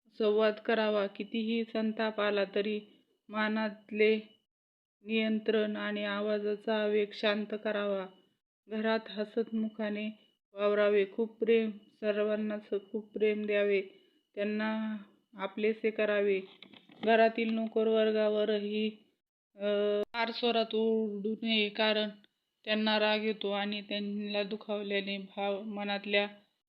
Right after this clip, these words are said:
ऋण लहरी अशुभ भा-, अनुभव देऊ लागतात.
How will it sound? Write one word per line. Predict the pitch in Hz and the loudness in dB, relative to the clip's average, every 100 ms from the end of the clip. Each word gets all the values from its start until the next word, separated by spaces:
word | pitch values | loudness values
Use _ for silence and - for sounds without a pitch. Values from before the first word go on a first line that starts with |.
| _ | _
ऋण | 214 220 233 | -6 -2 0
लहरी | 233 233 226 220 214 208 208 - _ _ _ - | 0 0 0 0 0 -2 -4 -6 _ _ _ -14
अशुभ | 208 - 226 220 220 | -8 -4 -4 -4 -4
भा-, | 214 226 214 - - 208 | -2 -2 -2 -4 -4 -2
अनुभव | 214 214 208 202 208 208 - - - _ _ _ _ _ _ 185 | -2 -2 -4 -4 -4 -6 -8 -20 -20 _ _ _ _ _ _ -2
देऊ | 208 208 | 0 2
लागतात. | 214 214 214 - 196 | 2 0 -2 -6 -6